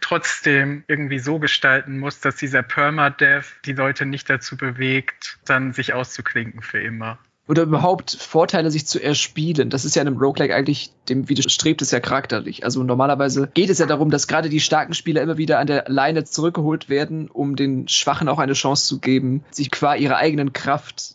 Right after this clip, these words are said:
Speaker 2: mit den Stärksten zu messen, aber ohne, dass die gleich schon mit einer Zauberrüstung ankommen, die undurchdringbar ist in der Hinsicht. Also ich glaube, das tut einem Spiel wie, wie Midland auch ganz gut, wenn der beste Charakter einmal eine Auszeit bekommt und dann das Geschäft um die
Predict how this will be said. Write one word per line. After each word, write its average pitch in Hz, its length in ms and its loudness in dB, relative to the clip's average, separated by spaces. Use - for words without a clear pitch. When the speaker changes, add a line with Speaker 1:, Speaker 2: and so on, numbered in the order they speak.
Speaker 2:
mit 147 120 0
den 131 160 2
Stärksten 131 420 -2
zu 139 140 -6
messen, 143 560 0
aber 127 240 0
ohne, 156 180 6
dass 139 180 0
die 160 160 0
gleich 135 300 2
schon 131 160 0
mit 127 160 -2
einer 127 260 -2
Zauberrüstung 139 640 0
ankommen, 135 400 0
die 131 140 2
undurchdringbar 131 640 2
ist - 120 -8
in - 60 -8
der 104 100 -2
Hinsicht. 113 280 -6
Also 151 240 2
ich - 100 -12
glaube, 185 220 2
das 165 140 2
tut - 180 -6
einem 151 140 4
Spiel 175 320 -2
wie, 160 100 4
wie 151 80 2
Midland 156 340 2
auch 147 140 0
ganz 151 280 0
gut, 185 300 0
wenn 143 120 4
der 139 100 6
beste 143 320 0
Charakter 147 640 2
einmal 139 420 2
eine 123 180 2
Auszeit 131 400 0
bekommt 131 420 -2
und 139 160 -2
dann 131 300 0
das - 380 0
Geschäft - 500 0
um 151 260 2
die 135 360 4